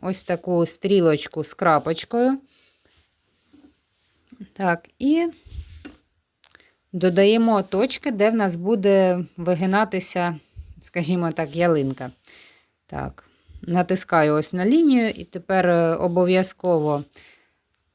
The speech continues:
а в принципі не обов'язково, але краще, мабуть, я працювала так. Натискаю ось такий кут, щоб, е, фігура була, вигиналася гострим кутом.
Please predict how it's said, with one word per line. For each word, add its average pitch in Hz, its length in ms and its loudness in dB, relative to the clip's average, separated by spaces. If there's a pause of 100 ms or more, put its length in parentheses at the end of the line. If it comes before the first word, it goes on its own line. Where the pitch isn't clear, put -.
(340)
а 247 40 -4
в 254 100 -6
принципі 196 460 2
не 196 140 2
обов'язково, 247 600 2
але 208 300 4
краще, 170 500 0
мабуть, 156 400 -4
я 160 120 -2
працювала 156 540 -2
так. 147 220 -6
Натискаю 170 840 0
ось 180 280 -4
такий 170 440 -2
кут, 185 480 -2
щоб, 185 380 -4
е, 180 200 4
фігура 175 520 0
була, 156 480 2 (640)
вигиналася 170 760 2
гострим 180 500 0
кутом. 240 480 -2